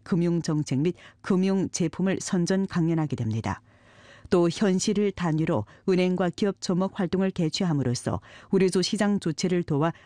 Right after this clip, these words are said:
어려움을 일 층 완화시키고 해결해주며, 기업의 업무 복귀 생산 재개를 효과적으로 추진하고,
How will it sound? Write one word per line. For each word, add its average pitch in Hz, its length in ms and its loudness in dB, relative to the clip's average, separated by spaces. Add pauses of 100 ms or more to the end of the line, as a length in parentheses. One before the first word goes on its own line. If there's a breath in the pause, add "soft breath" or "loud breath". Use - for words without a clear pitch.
어려움을 180 480 2
일 175 220 0
층 202 200 -2
완화시키고 165 640 0
해결해주며, 156 720 -2 (300 loud breath)
기업의 180 400 2
업무 190 300 0
복귀 180 340 -2
생산 202 400 0
재개를 175 460 0
효과적으로 180 500 0
추진하고, 123 640 -2